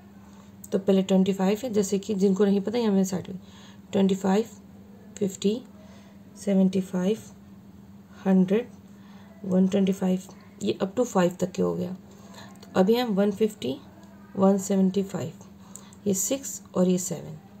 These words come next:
ठीक है। अभी इतना ही करते हैं, ओके। तो two terms तक के नहीं जा रहा है, वन है, नाइन में क्योंकि ट्वेंटी फ़ाइव बड़ा है,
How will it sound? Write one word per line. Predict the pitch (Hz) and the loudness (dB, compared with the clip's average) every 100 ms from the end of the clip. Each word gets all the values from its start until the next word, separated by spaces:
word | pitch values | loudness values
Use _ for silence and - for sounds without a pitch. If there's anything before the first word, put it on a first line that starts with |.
| - - | -20 -6
ठीक | 277 320 | -2 2
है। | 262 - - - | 0 -2 -14 -4
अभी | 202 214 | 2 6
इतना | 214 190 | 6 4
ही | 185 | 2
करते | - - - | 0 -4 -4
हैं, | 170 - - 98 | -6 -8 -6 -4
ओके। | 95 - - - - - - - - - | -2 -6 -10 -20 -20 -20 -20 -20 -20 2
तो | 226 302 415 - - - - - - - - - - | 6 6 4 -4 -20 -20 -20 -20 -20 -20 -20 -12 -2
two | 240 254 | 0 6
terms | 247 240 226 | 6 6 2
तक | 247 247 | -2 0
के | 233 | 4
नहीं | 214 214 220 | 4 6 4
जा | 233 | 2
रहा | 220 214 | 0 -2
है, | |
वन | 190 214 214 | 2 4 4
है, | 208 | 4
नाइन | 208 202 | 2 0
में | 208 | -2
क्योंकि | 196 214 | 0 0
ट्वेंटी | 208 196 | 2 2
फ़ाइव | 208 196 | 2 2
बड़ा | 190 190 | 4 2
है, | 196 | -2